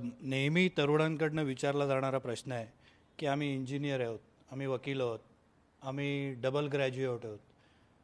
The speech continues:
अ, जेव्हा कुठलीही सरकारी भरती निघते, त्याच्यामध्ये आपण बघतो की उच्च शिक्षित तरुणांचं प्रमाण हे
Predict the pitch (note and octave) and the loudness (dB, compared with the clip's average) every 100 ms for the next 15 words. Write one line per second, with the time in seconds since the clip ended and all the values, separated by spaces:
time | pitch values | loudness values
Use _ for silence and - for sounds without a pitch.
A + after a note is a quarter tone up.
0 | B2 A#2+ A#2+ B2 B2+ C3+ C#3 C#3+ C#3 C3 | -4 -2 -2 -4 -4 0 4 4 2 -4
1 | D3+ D#3 D#3 C#3+ B2 C#3+ C#3+ C3+ B2 - | 0 0 2 0 0 0 0 -2 -4 -4
2 | D3 C#3 - A2 - - C3 C3+ C3+ C3 | -4 -4 -8 -14 -12 -10 -8 -4 -2 -2
3 | C3+ C3+ B2+ D3 C#3 D3 A#2+ D3 C3 C3 | -2 -6 -6 -8 -4 -4 -4 -8 -8 -10
4 | - D3+ C#3 C3 C3 B2 C3+ A#2+ B2 B2+ | -14 -12 -8 -6 -6 -6 -10 -8 -8 -8
5 | D#3 - - | -10 -14 -16